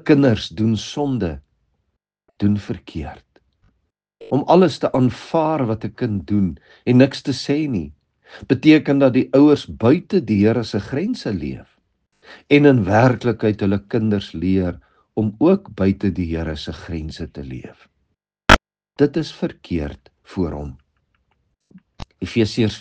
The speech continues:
vier, ekskuus, Efesiërs ses vers vier. Ouers, veral vaders, mag nie so optree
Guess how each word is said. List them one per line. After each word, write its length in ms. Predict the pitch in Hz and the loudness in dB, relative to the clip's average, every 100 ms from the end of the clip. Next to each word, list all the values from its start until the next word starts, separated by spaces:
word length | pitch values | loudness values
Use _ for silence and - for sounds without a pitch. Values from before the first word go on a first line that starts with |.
| - | -2
vier, 360 | 127 127 - _ - - | 0 0 -2 _ -20 -8
ekskuus, 420 | 98 - - 113 | -8 -4 -4 -4
Efesiërs 600 | - - 98 - 92 - | -4 -2 -2 -2 -6 -4
ses 360 | - 131 - - | 0 0 0 -8
vers 280 | 78 - - - | -8 -8 -10 -8
vier. 340 | 135 98 - _ _ _ - - - _ - | -6 -6 -10 _ _ _ -20 -20 -20 _ 2
Ouers, 400 | 123 131 165 - - | 6 8 6 4 -2
veral 400 | 139 127 160 151 | -2 2 4 4
vaders, 600 | - 147 170 170 127 - | 2 2 4 4 0 -2
mag 240 | 101 104 - | -2 -2 -2
nie 120 | 196 | -6
so 260 | - 135 120 | -4 -6 -6
optree 580 | - 101 _ 107 98 87 | -6 -10 _ -6 -4 -6